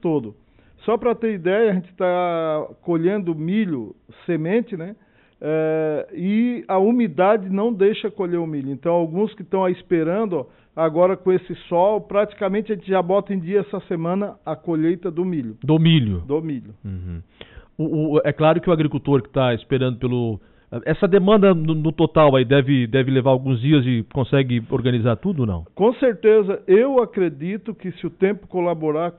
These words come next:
Speaker 1: como tá vindo agora essas duas últimas semanas,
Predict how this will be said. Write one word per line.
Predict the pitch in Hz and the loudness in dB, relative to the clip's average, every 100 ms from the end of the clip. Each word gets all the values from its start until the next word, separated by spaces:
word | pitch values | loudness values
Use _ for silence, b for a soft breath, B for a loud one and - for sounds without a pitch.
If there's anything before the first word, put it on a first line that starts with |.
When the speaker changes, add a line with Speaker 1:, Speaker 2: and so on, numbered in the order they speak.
| _ | _
Speaker 1:
como | 165 160 | -6 -6
tá | 151 147 | -4 -4
vindo | 147 165 | -2 -4
agora | 147 151 160 | -2 -2 -2
essas | 156 147 127 | -4 -8 -4
duas | 156 151 | -4 -2
últimas | 156 151 147 139 - | -4 -6 -10 -10 -8
semanas, | 143 131 160 214 | -6 -6 -6 -8